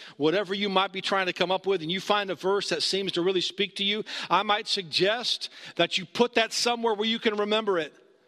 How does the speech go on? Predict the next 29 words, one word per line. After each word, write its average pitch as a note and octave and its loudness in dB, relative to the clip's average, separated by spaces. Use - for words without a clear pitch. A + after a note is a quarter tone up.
Write G3 4
it A3 -2
on A3 -4
a G3+ 0
three-by-five G#3+ 0
card. D#3 0
Stick - 2
it A3+ 0
on A3 -2
your G3+ 0
mirror, G3 0
or C#3 -2
put - 2
it A3+ 0
on A#3 0
your A3 -2
dashboard G3 0
to F#3 -2
the F3 4
left G3+ 2
of F3 -6
your F3+ 2
speedometer. D3+ -2
So - 2
that G#3 0
you A#3+ 0
can G#3+ -2
read A#3 0
through, A#3 0